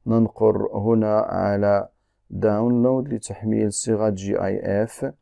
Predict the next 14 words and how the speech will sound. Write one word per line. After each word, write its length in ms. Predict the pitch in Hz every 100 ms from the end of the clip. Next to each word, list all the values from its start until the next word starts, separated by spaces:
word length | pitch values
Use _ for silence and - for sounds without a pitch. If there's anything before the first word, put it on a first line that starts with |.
| _ _ _ _ -
وتبدأ 760 | 110 110 - 127 113 113 110
عملية 580 | 101 104 104 107 107 104 - -
التحميل 800 | 92 - - - 110 110 104 95
أو 140 | 98 101
ما 100 | 107
يسمى 600 | 107 - 107 104 104 98
بالريندرين 800 | 90 95 92 113 120 104 107 107
أو 120 | 98
الإكسبورتين، 960 | 95 95 - - - 110 120 - 143 143 120
وهذه 880 | 117 113 123 123 110 107 117 -
العملية 760 | 104 101 107 117 113 107 107 107
تتطلب 840 | - 110 - - 113 113 110 107 101 107
بعد 380 | 101 101 107 101
الوقت، 1000 | 107 104 101 95 104 117 - - 143 143